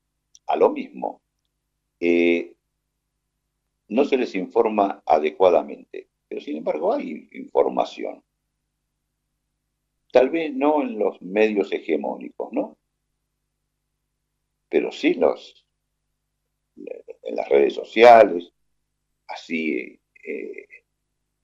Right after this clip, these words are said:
en, en algunos de los medios no masivos, como el nuestro, que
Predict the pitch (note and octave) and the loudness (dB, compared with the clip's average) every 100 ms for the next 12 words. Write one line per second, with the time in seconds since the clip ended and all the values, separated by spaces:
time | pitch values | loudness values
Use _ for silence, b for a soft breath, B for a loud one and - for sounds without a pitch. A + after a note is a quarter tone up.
0 | _ _ _ _ _ - D2 C#2+ C#2 C2 | _ _ _ _ _ -6 -6 -6 -10 -10
1 | C2 B1 A#1 G1+ G1+ - _ _ _ _ | -10 -10 -12 -16 -20 -20 _ _ _ _
2 | - - _ - D2 D2+ D#2+ E2+ D2 - | -20 -20 _ -4 0 0 2 0 -2 -6
3 | - _ _ _ _ _ _ _ C#2+ C#2 | -20 _ _ _ _ _ _ _ -4 -4
4 | D2+ D#2 E2 D2 C#2+ D2 C#2+ C#2 - A2 | -4 -6 -4 -6 -6 -6 -6 -8 -10 -12
5 | F#2+ E2 C#2+ - _ _ _ _ _ _ | -4 -2 -4 -8 _ _ _ _ _ _
6 | _ _ _ _ _ _ _ _ _ _ | _ _ _ _ _ _ _ _ _ _
7 | _ - - B1+ E2 F3 - - - - | _ -16 -10 -8 -6 -6 -8 -14 -16 -14
8 | - - | -16 -16